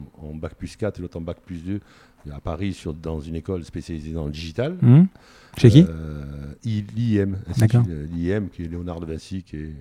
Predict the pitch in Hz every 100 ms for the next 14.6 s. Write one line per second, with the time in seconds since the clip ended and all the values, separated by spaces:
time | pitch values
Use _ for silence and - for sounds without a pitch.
0 | 69 82 82 85 85 80 78 85 78 78
1 | 78 85 76 85 143 143 _ _ - -
2 | - - - 117 113 135 151 - 120 117
3 | 107 98 113 - 104 - 101 87 127 180
4 | - - 90 90 87 127 131 - 95 -
5 | 98 92 95 90 87 85 87 82 - -
6 | - _ 82 85 85 78 90 - 101 92
7 | 90 - - 95 92 113 120 120 104 82
8 | 82 104 107 - 127 107 101 - 120 127
9 | 117 90 87 82 78 80 80 78 80 80
10 | 82 95 85 82 90 82 85 82 - 78
11 | - 131 143 - 131 131 127 123 104 104
12 | - _ 78 76 76 80 73 69 60 -
13 | - 120 107 92 92 - 76 78 80 -
14 | 71 73 67 76 71 71